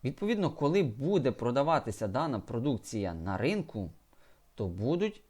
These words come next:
враховувати собівартість продукції гірших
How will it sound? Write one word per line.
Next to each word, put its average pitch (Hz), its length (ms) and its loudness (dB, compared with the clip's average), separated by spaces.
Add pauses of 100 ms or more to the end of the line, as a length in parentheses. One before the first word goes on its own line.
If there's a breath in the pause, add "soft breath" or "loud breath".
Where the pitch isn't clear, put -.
(120)
враховувати 127 880 -2 (300)
собівартість 120 720 -2
продукції 175 680 -2 (220)
гірших 139 640 6